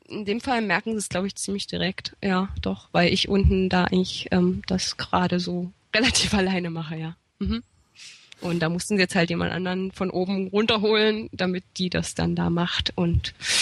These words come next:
ja, die hatte ganz schön zu kurbeln, glaub ich, weil ich war dann noch mal da und hab gefragt, ob alles in Ordnung ist. Und sie so, „Ja, ist schon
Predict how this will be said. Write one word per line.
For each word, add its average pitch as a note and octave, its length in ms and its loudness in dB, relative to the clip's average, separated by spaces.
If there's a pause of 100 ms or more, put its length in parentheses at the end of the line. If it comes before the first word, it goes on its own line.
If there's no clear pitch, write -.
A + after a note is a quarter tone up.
(360)
ja, G4+ 220 2
die D4+ 60 0
hatte - 140 -4
ganz - 180 -4
schön C4 140 -2
zu C#4 140 -2
kurbeln, A3+ 380 2
glaub E3 240 2
ich, F3 160 0
weil F3+ 100 2
ich F#3+ 120 0
war F#3 140 2
dann F#3+ 120 2
noch G3+ 100 0
mal F#3 160 4
da F#3 200 4
und C4 100 2
hab D4 140 0
gefragt, A3+ 380 2
ob G#3+ 80 0
alles G#3 220 2
in G#3 80 2
Ordnung A3+ 260 2
ist. C#4 120 0
Und B3 40 -4
sie B3+ 120 0
so, B3 140 -2
„Ja, F4 360 2
ist E4 80 2
schon G#4+ 140 2